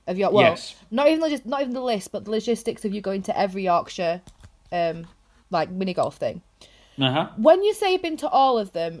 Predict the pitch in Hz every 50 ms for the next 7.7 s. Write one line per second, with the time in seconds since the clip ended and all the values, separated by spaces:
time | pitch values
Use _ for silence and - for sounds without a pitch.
0 | - 185 233 254 302 330 349 349 320 - 302 294 269 269 - - - 254 240 240
1 | 226 220 233 233 214 214 208 202 - _ - _ _ _ _ _ _ - 214 214
2 | 262 294 285 302 302 285 247 233 269 277 240 269 294 294 294 285 - 311 330 330
3 | 302 302 277 247 247 254 240 233 233 226 233 226 214 - 220 208 208 208 - -
4 | - - - 208 208 170 214 208 220 220 220 220 220 214 214 208 - - - 208
5 | 208 214 208 175 - - 202 - - 208 190 - 190 196 196 185 185 - 196 190
6 | 208 226 226 226 _ _ _ - _ _ _ _ _ - 185 214 240 247 254 254
7 | 240 - - 247 240 233 208 185 - 226 233 269 285 -